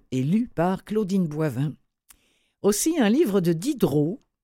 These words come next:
<laughs> nous est suggéré par Le Livre qui parle. Ça, c'est, Le Livre qui parle, c'est une des plus vieilles institutions,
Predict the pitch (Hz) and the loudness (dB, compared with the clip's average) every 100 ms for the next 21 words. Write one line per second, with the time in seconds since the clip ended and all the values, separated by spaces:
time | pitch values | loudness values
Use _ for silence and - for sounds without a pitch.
0 | 170 - - 147 180 165 175 - 208 165 | -6 -6 -8 -4 -2 0 -2 -2 -2 0
1 | 185 247 262 233 247 175 160 247 339 226 | 2 0 2 0 2 0 2 0 -2 -4
2 | - 170 - 170 147 143 139 - 285 - | -6 -8 -8 -8 -8 -10 -10 -4 -4 -4
3 | 170 160 156 165 220 170 165 165 254 - | -4 -2 2 2 0 -2 -6 -4 -4 -4
4 | 160 - 202 160 - 151 180 233 202 185 | -8 -4 -2 -4 -4 -6 -2 -2 -2 -6
5 | - - 151 151 - 180 | -10 -14 -20 -20 -12 -12